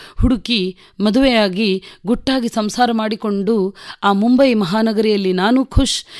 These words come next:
ಈ ಊರಿನಲ್ಲಿ ಮಮ್ಮಿ ಡ್ಯಾಡಿಯ ಜೊತೆಗೆ ಕಲ್ಯಾಣಿಯೂ ಖುಷ್ ಅಂತೆಲ್ಲ ಯೋಜನೆಗಳನ್ನು ಹಾಕಿಕೊಂಡಿದ್ದೆ. ಆದರೆ ಈ ಅನಿಷ್ಟದವಳ ಕಾಲ್ಗುಣ ಇರಬೇಕು.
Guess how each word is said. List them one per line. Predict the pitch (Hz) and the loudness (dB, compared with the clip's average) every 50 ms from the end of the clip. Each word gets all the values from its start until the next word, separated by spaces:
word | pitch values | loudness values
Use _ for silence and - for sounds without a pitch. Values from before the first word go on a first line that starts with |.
| - - - | -12 -6 -2
ಈ | 214 214 | 0 0
ಊರಿನಲ್ಲಿ | 196 190 220 233 240 233 226 208 202 208 214 202 180 | 2 2 2 2 2 2 2 2 2 0 0 0 0
ಮಮ್ಮಿ | - 190 208 214 233 254 | 0 0 2 2 4 4
ಡ್ಯಾಡಿಯ | 214 214 214 196 220 214 190 | 2 2 0 0 0 0 0
ಜೊತೆಗೆ | 190 180 220 185 190 190 | -2 -4 -4 -4 -4 -4
ಕಲ್ಯಾಣಿಯೂ | 185 - 202 196 196 208 226 240 233 220 202 | -4 -4 -4 -2 -2 0 0 0 0 -2 -2
ಖುಷ್ | - - 233 - - - - - - - - - | -4 -4 -4 -4 -4 -6 -10 -20 -20 -12 -6 -2
ಅಂತೆಲ್ಲ | 214 226 208 247 254 240 247 247 | 0 0 2 2 2 2 2 2
ಯೋಜನೆಗಳನ್ನು | 202 190 196 208 190 226 214 196 196 190 190 190 | 2 2 2 2 2 0 0 0 -2 -2 -2 -2
ಹಾಕಿಕೊಂಡಿದ್ದೆ. | 180 190 180 - 185 - 196 175 160 165 147 165 156 - _ _ _ _ - | -4 -4 -6 -8 -8 -6 -4 -4 -4 -4 -4 -6 -8 -10 _ _ _ _ 0
ಆದರೆ | 208 214 233 208 240 233 214 190 | 2 2 2 4 4 2 2 2
ಈ | 196 220 220 | 0 0 0
ಅನಿಷ್ಟದವಳ | 202 202 226 254 233 - - 269 220 226 214 208 202 202 190 170 165 - - - - _ - | 2 2 2 0 0 0 2 2 2 2 2 2 2 2 0 0 -4 -8 -18 -20 -20 _ -2
ಕಾಲ್ಗುಣ | - 220 214 233 233 214 240 220 | 2 2 4 4 4 2 2 2
ಇರಬೇಕು. | 208 196 190 170 170 175 156 - - - - | 2 2 0 0 -2 -4 -4 -6 -8 -12 -14